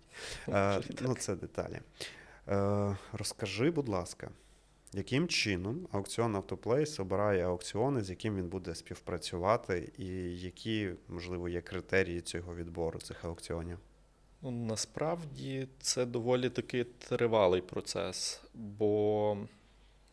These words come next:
Speaker 1: просто зайти на рандомний сайт і вибрати: "О, там ма-,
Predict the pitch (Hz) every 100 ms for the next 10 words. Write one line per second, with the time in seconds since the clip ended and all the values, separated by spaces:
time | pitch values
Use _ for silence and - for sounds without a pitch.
0 | - 131 - 120 113 117 123 120 113 117
1 | 117 117 117 113 - 113 113 117 120 117
2 | 110 113 113 104 107 98 104